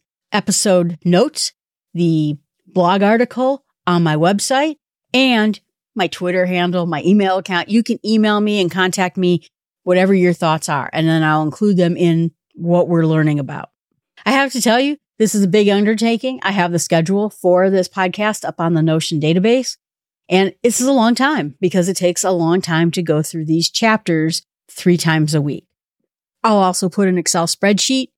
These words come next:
or a Word document available for you to download on my website so you can see what the schedule is going to be. So again, if you're gonna be out of town,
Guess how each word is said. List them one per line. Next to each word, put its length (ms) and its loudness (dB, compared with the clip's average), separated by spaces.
or 260 2
a 60 -2
Word 260 2
document 540 -2
available 560 2
for 160 -8
you 160 0
to 80 0
download 560 0
on 200 0
my 100 0
website 560 0
so 160 -4
you 160 0
can 160 -6
see 160 -4
what 120 -8
the 60 -14
schedule 360 -4
is 100 -8
going 220 -12
to 80 -20
be. 140 -20
So 180 -10
again, 180 -2
if 120 -6
you're 80 -6
gonna 140 0
be 140 0
out 100 -2
of 60 -12
town, 400 0